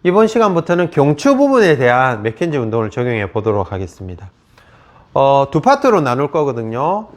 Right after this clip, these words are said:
경추 부분에 대한 운동은 일 번, 이 번,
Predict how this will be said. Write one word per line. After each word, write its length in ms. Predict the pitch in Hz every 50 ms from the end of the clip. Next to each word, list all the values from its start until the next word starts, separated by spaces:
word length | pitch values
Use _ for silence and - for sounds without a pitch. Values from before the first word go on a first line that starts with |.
| _ _ _ _ _
경추 680 | - - 135 143 151 143 - - - 220 226 220 226 220
부분에 340 | 202 220 214 208 196 180 156
대한 540 | 135 139 135 143 151 160 175 180 175 165 -
운동은 480 | - 120 120 117 143 143 151 160 160 -
일 180 | 208 233 240 220
번, 360 | 226 220 196 147 117 101 98
이 140 | 104 110 113
번, 440 | 139 160 175 202 233 247 247 -